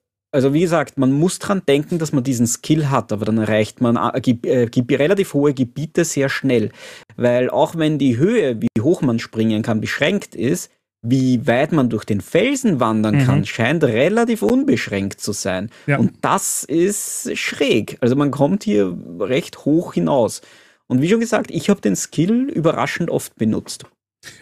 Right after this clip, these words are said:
Speaker 2: Ich hab ihn
Speaker 1: Ja.
Speaker 2: nach dem Schrein, ist ja direkt nach dem Ausgang vom Schrein, hast du die,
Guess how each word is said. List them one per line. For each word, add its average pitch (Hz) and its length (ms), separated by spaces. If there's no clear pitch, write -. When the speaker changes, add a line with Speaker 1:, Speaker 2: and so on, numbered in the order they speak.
Speaker 2:
Ich 151 160
hab 170 140
ihn 180 60
Speaker 1:
Ja. 135 140
Speaker 2:
nach 165 300
dem 160 460
Schrein, 160 480
ist 170 180
ja 151 80
direkt 147 560
nach 131 180
dem 131 140
Ausgang 139 400
vom 135 140
Schrein, 135 260
hast 123 160
du 127 60
die, 117 240